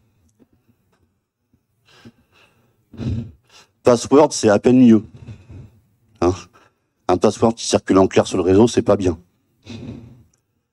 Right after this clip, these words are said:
Euh, M D cinq, je l'ai mis en, en jaune parce que M D cinq, aujourd'hui, on considère que c'est obsolète. Euh, donc, euh,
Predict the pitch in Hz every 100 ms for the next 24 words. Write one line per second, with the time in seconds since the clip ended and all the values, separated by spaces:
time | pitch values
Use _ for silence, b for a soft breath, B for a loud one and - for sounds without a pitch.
0 | _ _ _ _ _ _ _ - 104 101
1 | 98 98 98 - 147 143 143 139 180 160
2 | 127 131 147 139 113 104 98 92 90 87
3 | 87 57 92 101 123 156 143 98 92 -
4 | 107 104 101 - 135 131 92 104 107 117
5 | 127 104 120 - 104 113 101 - 95 -
6 | 104 113 - - _ _ _ _ _ _
7 | _ _ - - 90 87 85 82 82 82
8 | 80 78 78 78 92 98 - 82 85 80
9 | 78 67 69